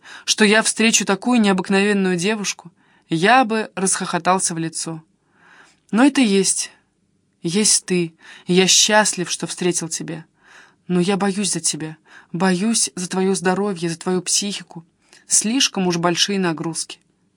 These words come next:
Ты как, Валентина? Я пожала плечами. Конечно, мне было непросто свыкнуться с тем, что я теперь не такая, как все, что мне приходится переживать несвойственные мне чувства и видеть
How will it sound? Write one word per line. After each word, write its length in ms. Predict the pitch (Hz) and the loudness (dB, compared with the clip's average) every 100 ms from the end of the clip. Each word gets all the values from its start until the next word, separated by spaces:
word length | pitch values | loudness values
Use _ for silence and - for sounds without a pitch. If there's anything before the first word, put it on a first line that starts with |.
| _ _ - | _ _ 0
Ты 100 | 202 | 2
как, 280 | 240 202 180 | 4 2 0
Валентина? 540 | 185 185 - 180 160 - _ _ _ _ _ _ _ _ | -2 0 -2 -4 -6 -14 _ _ _ _ _ _ _ _
Я 220 | 175 185 214 | -6 -4 -2
пожала 340 | 196 185 180 | -4 -4 -6
плечами. 520 | 175 170 - 175 165 _ - - - - | -8 -6 -6 -6 -14 _ -20 -20 -20 -2
Конечно, 460 | 220 254 277 - | 2 4 4 2
мне 160 | 202 202 | 2 2
было 200 | 196 208 | 2 2
непросто 500 | 208 196 254 262 - | 0 0 -2 -2 -4
свыкнуться 560 | - 208 208 196 180 190 | -6 -4 -2 -4 -2 -2
с 100 | - | 0
тем, 320 | 208 196 175 - - | 0 -2 -4 -12 -12
что 220 | - - | -4 2
я 80 | 208 | 2
теперь 280 | 196 196 220 | 2 0 0
не 100 | 208 | 2
такая, 380 | 214 202 247 220 | 0 2 2 2
как 180 | 180 - | 0 -6
все, 400 | - 185 175 - - - | -4 -2 -4 -6 -18 -6
что 220 | - 233 | -2 4
мне 220 | 220 247 | 6 6
приходится 560 | 262 226 - 196 190 175 | 4 0 0 0 0 -2
переживать 640 | 202 196 190 202 214 - - | 0 2 4 2 0 0 -2
несвойственные 840 | 202 190 202 226 226 - 190 185 | 0 0 0 -2 -2 -2 -2 0
мне 180 | 180 175 | 2 0
чувства 580 | 165 208 214 - 170 170 - - 175 | 0 -2 -2 -6 -8 -12 -14 -18 -6
и 140 | 214 | 0
видеть 340 | 196 220 190 | 2 2 0